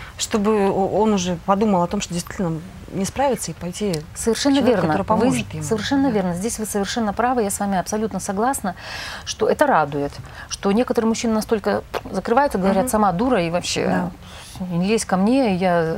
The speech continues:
Speaker 2: со мной всё нормально». Да, это у вас у всех с головой не в порядке.
Speaker 1: Мгм.
Speaker 2: Если человек понимает, что с ним что-то не так, это уже большой плюс, это уже шаг к тому, чтобы,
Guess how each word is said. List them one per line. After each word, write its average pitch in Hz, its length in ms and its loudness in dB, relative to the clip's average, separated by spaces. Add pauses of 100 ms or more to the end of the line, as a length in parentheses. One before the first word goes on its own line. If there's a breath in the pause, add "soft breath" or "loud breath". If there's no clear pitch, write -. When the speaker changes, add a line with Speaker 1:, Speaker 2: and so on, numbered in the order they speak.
(120)
Speaker 2:
со 185 140 -2
мной 220 120 4
всё 247 100 0
нормально». 170 480 0 (120)
Да, 185 320 0
это 175 100 -4
у 165 140 -4
вас 160 240 2
у - 40 -8
всех - 400 -4
с - 80 -14
головой 170 260 2
не 156 60 -2
в - 60 -12
порядке. 156 400 -2
Speaker 1:
Мгм. 220 160 -8 (200 loud breath)
Speaker 2:
Если 240 200 0
человек 226 260 -2
понимает, 208 600 2
что - 160 -8
с - 100 -6
ним 202 140 0
что-то - 260 -6
не 156 140 -4
так, 277 400 0 (300 loud breath)
это - 160 -4
уже 175 280 0
большой 190 560 0 (320 loud breath)
плюс, 208 440 -2
это - 160 -6
уже 180 280 0
шаг 208 420 -2
к - 80 -16
тому, 220 380 0
чтобы, 185 300 -4